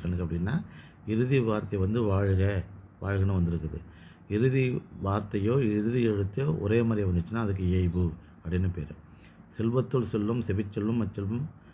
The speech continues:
செல்வத்தில் எல்லாம் தலை அப்படின்னு பாருங்களேன். இதுல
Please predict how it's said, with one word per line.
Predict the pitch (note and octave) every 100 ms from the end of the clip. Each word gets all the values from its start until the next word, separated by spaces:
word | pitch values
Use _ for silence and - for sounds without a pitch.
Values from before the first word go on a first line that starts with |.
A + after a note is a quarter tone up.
| - -
செல்வத்தில் | A2+ A#2+ A#2 A#2
எல்லாம் | A2 G#2+
தலை | G2+ G2 G2
அப்படின்னு | F2+ F#2+
பாருங்களேன். | G2+ A2 F2+ B2 A#2
இதுல | - A2 A2+ D3+